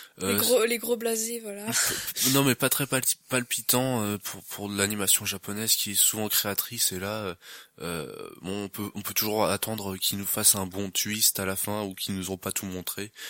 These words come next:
Speaker 2: pendant les bandes annonces. Mais bon, voilà, on verra bien, euh, quand on verra ce film. Euh, ensuite, euh, le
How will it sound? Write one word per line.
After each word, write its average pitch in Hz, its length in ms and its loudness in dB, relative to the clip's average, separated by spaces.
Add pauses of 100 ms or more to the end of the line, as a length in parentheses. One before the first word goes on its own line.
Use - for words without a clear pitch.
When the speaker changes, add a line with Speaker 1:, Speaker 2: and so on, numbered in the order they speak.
(160)
Speaker 2:
pendant 95 160 -2
les 92 80 0
bandes 92 140 -2
annonces. 101 340 2
Mais 95 140 -4
bon, 92 480 -8
voilà, 80 260 -8 (580)
on 110 120 -2
verra 113 320 4
bien, 120 300 -4
euh, 101 120 -6
quand - 160 -6
on 110 60 -6
verra 104 220 -6
ce - 120 6
film. 92 340 -4
Euh, 95 220 -4 (240)
ensuite, - 580 2
euh, 107 180 0
le 107 440 -2